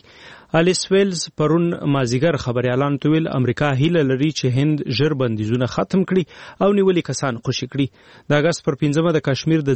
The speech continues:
ځانګړي آئیني حیثیت تر ختمولو وروسته نوې ډیلي په سیمه کې د خلکو پر آزاده تګ راتګ بندیز لګولی،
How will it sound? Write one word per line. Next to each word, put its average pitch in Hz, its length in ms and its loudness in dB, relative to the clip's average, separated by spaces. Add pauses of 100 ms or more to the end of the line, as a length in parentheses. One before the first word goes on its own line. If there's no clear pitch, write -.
ځانګړي 123 340 0 (100)
آئیني 131 340 0
حیثیت 131 400 -2
تر 127 140 -2
ختمولو 131 480 0
وروسته 147 400 -2
نوې 143 240 2
ډیلي 135 240 2
په 127 120 -2
سیمه 143 240 0
کې 139 140 0
د - 100 -6
خلکو 143 300 -2
پر 120 160 0
آزاده 139 360 0 (100)
تګ 135 100 0 (100)
راتګ 123 380 -4
بندیز 131 340 0
لګولی، 143 360 0